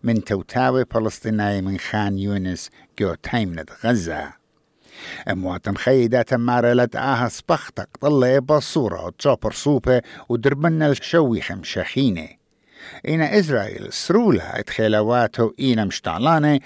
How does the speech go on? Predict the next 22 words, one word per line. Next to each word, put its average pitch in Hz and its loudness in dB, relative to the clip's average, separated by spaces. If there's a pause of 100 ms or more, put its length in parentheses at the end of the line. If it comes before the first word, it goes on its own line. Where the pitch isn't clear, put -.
(220)
ودريلا 101 0
لوما 110 2
الحماس. 101 -4 (720)
هل 196 4
أدية 110 -2 (320)
من 107 0
ياند 117 2
موتانة 120 2
من 139 4
سبخياتو 123 2
بومبة 123 0 (120)
إسرائيل 123 2
على 120 2
غزة 127 2 (420)
قطيلة 147 2
نزودة 107 0
من 110 -2
إسري 110 -4
خمشة 127 -2
البوشو 110 -2
ما 101 -4
برسوبة. 95 -8